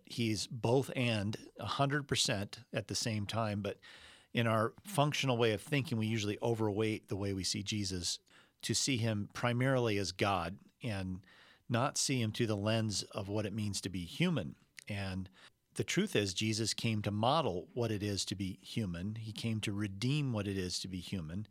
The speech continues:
And so that's why we're kind of leaning into this aspect of who he is to try to discover what it looks like to be a fully alive human being. The best way to do that is to pay better attention to Jesus. So we're using the filter he gave us for love.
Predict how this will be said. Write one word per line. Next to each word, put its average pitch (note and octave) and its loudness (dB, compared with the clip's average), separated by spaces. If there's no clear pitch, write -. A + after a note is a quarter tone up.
And G#2+ 0
so G#2 2
that's G#2 0
why F#2 2
we're F#2 0
kind G#2+ -4
of F#2 -8
leaning A#2 -2
into G#2+ 0
this G#2 -2
aspect A2+ -2
of F2+ -2
who A#2 -2
he F#2+ 0
is F#2 -2
to A2+ -2
try B2+ 4
to D#3 0
discover G#2+ 4
what A2 0
it - -4
looks B2+ -2
like G2 0
to G#2+ -2
be G#2+ 0
a F#2 -4
fully A#2+ 2
alive G2+ 0
human G2+ -2
being. F#2+ -2
The G2+ -2
best A2 2
way A2 4
to G2 0
do G2+ 0
that A2+ 4
is G2 0
to - -8
pay G#2+ -2
better G2 -2
attention F#2+ -2
to F2+ -6
Jesus. G#2+ -2
So F#2 -2
we're C3+ 4
using D3+ 4
the A#2+ 2
filter D3 4
he B2 0
gave B2+ 6
us F2+ 0
for G#2 0
love. G2+ 0